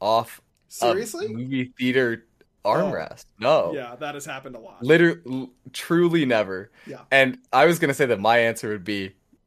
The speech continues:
Speaker 1: and I, I, this could be so wrong, and I think that your answer is probably right. First come, first serve, and you can kinda, like, establish yourself.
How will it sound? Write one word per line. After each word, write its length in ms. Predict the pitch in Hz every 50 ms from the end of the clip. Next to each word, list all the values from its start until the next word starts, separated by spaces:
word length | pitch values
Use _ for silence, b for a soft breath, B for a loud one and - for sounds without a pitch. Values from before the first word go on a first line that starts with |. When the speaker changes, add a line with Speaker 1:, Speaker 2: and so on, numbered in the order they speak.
| _ _ _ _ _ _ - 151
Speaker 1:
and 160 | 147 139 -
I, 160 | - 135 151
I, 240 | 123 110 147 139 156
this 160 | - 170 170
could 80 | 170 220
be 80 | 208 196
so 280 | 170 - - 147 127 117
wrong, 320 | 101 104 101 98 98 - -
and 80 | 120
I 40 | 135
think 220 | 143 - 208 208 -
that 100 | 170 131
your 180 | 104 101 98
answer 220 | 95 98 95 - 101
is 80 | 101
probably 340 | - - 110 98 95 92 95
right. 220 | 98 98 98 -
First 240 | - - 123 117 -
come, 120 | - 110 101
first 240 | - 98 98 -
serve, 220 | - 95 90 92 69
and 80 | 85
you 60 | 101 95
can 160 | - - 104
kinda, 160 | 113 101 92
like, 180 | 90 98 - -
establish 460 | 95 - - 87 69 - - - -
yourself. 400 | - - - - - - -